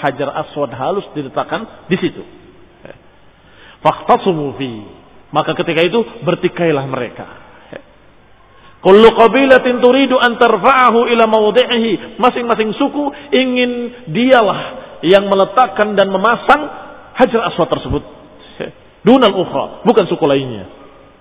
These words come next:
Karena ini adalah kemuliaan menurut mereka. Karena ini adalah ketinggian kemuliaan, maka mereka menginginkan yang meletakkan Hajar Aswad dan memasangnya adalah sukunya masing-masing. Hatta tahazau, pertikaian semakin sengit sampai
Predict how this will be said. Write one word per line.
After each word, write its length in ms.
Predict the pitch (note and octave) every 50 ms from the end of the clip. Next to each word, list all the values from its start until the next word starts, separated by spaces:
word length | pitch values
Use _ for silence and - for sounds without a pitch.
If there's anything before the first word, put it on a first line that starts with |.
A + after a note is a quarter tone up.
| _ _ -
Karena 160 | C3 C#3+ D#3+
ini 100 | E3+ E3+ E3
adalah 160 | E3 E3+ E3 E3
kemuliaan 720 | E3 E3 E3+ E3+ F3 F#3+ G3 E3+ G3 G#3 G3 - - -
menurut 320 | - D3 D3+ D#3 D#3+ -
mereka. 560 | D#3 F3+ F#3+ F3+ E3+ G3 G3+ G#3 G3+ - - - - - - - - -
Karena 160 | - E3 F3
ini 100 | F#3 F3+ E3+
adalah 160 | E3+ E3+ F3 E3+
ketinggian 640 | - F3+ D3 F3+ E3+ E3 E3+ G3+ G3+ F#3 F3 E3
kemuliaan, 400 | F3 E3+ E3+ F3 G3+ A3+ A3 G#3
maka 240 | F#3+ F#3 F3+ F3+ F3
mereka 320 | F3+ F#3+ F#3 F3 F3 F3+ F3
menginginkan 720 | F3 F3 F3 F3 F#3+ G3 F#3+ E3 F3+ E3+ E3+ F3 E3+ E3
yang 160 | E3 E3 E3
meletakkan 560 | E3 E3 E3 E3 E3 - G3+ G#3 - - F3+
Hajar 380 | D#3 E3+ E3+ D#3+ E3+ D#3+ F#3 F#3
Aswad 180 | - - E3+ D#3+
dan 80 | E3
memasangnya 800 | D#3+ D#3+ D#3+ E3 D#3 F#3+ G3 G#3+ A3+ B3 E4 - - - - -
adalah 560 | - D#3 E3 D#3+ D#3+ D3+ - - - - - - -
sukunya 240 | - G#3+ B3 A3+ G3
masing-masing. 560 | E3+ D#3 D#3 D3+ C#3 C3+ - - A#2 F#2 E2 - - - - _ - - - _ _ _ _ _ - - - - -
Hatta 560 | - C3+ D#3 D#3+ - - - - D#3 D3 D3
tahazau, 960 | - D#3+ D3 C3+ - D3 D3 D3 D3 C#3 C3 B2 A2 B2 B2+ A#2+ G#2+ F#2+ F2 - - - - - -
pertikaian 960 | - D3+ C#3 B2+ - E3+ D#3 D3 - D#3 D3+ D#3 D#3 D#3 D3+ D3+ D#3 D#3 D#3 D3 -
semakin 300 | D#3 D3 C#3+ C#3+ - C3+ C#3 -
sengit 240 | - G3 G3+ A#3+ - - - - - - - - -
sampai 400 | - F3+ D#3 D3+ D3+ - - D3